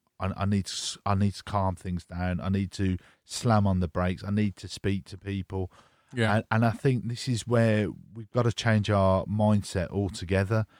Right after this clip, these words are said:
Speaker 1: and not think that, you know, we've gotta do this alone. We've gotta just sit and "I'll be all right tomorrow" and, and stuff like that. And as I said, I'm a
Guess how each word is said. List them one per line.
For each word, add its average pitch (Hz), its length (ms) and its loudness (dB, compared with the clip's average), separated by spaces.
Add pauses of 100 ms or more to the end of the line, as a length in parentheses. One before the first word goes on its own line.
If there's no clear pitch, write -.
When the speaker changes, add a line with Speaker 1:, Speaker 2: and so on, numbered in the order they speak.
(240)
Speaker 1:
and 110 240 2
not 113 220 2 (200)
think 98 460 2 (160)
that, 95 260 -4
you 98 200 -4
know, 85 160 0
we've 90 180 -4
gotta 98 160 2
do 95 300 0
this 90 200 -4
alone. 92 460 2
We've 90 140 -6
gotta 92 300 0
just - 420 -6 (440)
sit 113 460 4
and 98 320 -2 (160)
"I'll 113 80 0
be 117 160 6
all 104 140 8
right 101 240 4
tomorrow" 95 720 2
and, 90 260 -4
and 95 160 -4
stuff - 300 -16
like 95 160 -4
that. 95 180 -2
And 107 120 0
as 143 280 0
I 127 40 -4
said, 110 320 0
I'm 107 160 0
a 101 160 -2